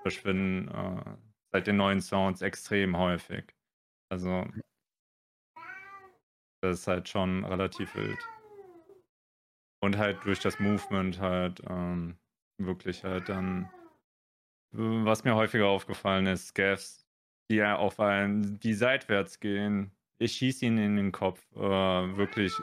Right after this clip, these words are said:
zehn, fünfzehn Meter, teilweise mit M achtzig oder acht fünf sechs A eins. Man sieht visuell den Hit, das Auge ist blutig, er läuft weiter, hat, äh, n-, keinen Helm auf, einen Pompon.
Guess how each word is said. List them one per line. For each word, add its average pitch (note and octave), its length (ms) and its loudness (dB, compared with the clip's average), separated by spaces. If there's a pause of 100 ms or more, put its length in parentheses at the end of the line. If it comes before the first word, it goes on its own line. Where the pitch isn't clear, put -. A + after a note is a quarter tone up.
(180)
zehn, A#2 260 2
fünfzehn G2+ 1040 2
Meter, G2+ 500 0
teilweise G2+ 420 2
mit G2+ 160 2
M F2+ 160 0
achtzig G2+ 460 -2
oder G2 220 2
acht - 160 -2
fünf G2 260 -4
sechs F#2+ 280 -2
A F#2 200 4
eins. G2+ 400 0 (300)
Man G2+ 160 2
sieht G#2+ 240 0
visuell G#2+ 720 4
den G2+ 240 2
Hit, A#2 320 0 (580)
das G#2+ 160 0
Auge C3 320 4
ist G#2+ 140 2
blutig, B2 640 0 (440)
er A2 120 4
läuft G#2+ 380 2
weiter, G#2 360 4
hat, G#2+ 220 -2
äh, G#2+ 300 2
n-, G#2+ 320 -4
keinen A#2 260 0
Helm G#2+ 260 2
auf, F#2 300 0
einen A2 100 0
Pompon. G2+ 540 0